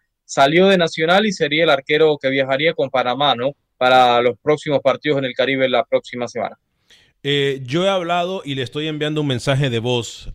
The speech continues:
Speaker 2: a Toño Mugrillo. Le he enviado un mensaje de voz en este momento porque he hablado con gerencia, eh, para que tomen las cartas en el asunto, porque no se puede estar desinformando,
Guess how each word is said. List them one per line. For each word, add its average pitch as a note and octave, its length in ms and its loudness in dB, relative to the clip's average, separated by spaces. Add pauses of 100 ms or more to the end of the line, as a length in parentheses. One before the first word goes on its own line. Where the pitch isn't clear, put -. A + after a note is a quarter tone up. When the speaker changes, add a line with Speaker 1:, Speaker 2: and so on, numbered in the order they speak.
Speaker 2:
a G#2+ 120 -10
Toño C3 340 -4
Mugrillo. B2+ 760 -2 (840)
Le A2+ 200 -2
he B2+ 40 -2
enviado D3 520 -2
un C3 140 -6
mensaje C3+ 380 -2
de A#2 60 0
voz A#2+ 160 0
en B2+ 100 -2
este B2+ 200 -4
momento B2 440 -4
porque A2 220 -4
he A2+ 40 -2
hablado B2+ 300 -2
con A#2 200 -4
gerencia, G#2 680 -6 (600)
eh, G2+ 300 0
para G2+ 220 -2
que G#2 100 -8
tomen B2+ 280 -4
las A#2+ 100 -6
cartas B2+ 340 -8
en B2 100 -8
el G#2+ 100 -10
asunto, A#2 340 -8
porque G2+ 200 -6
no G#2 100 -6
se A#2 100 -6
puede A2+ 160 -4
estar A2+ 340 -6
desinformando, G#2+ 1040 -6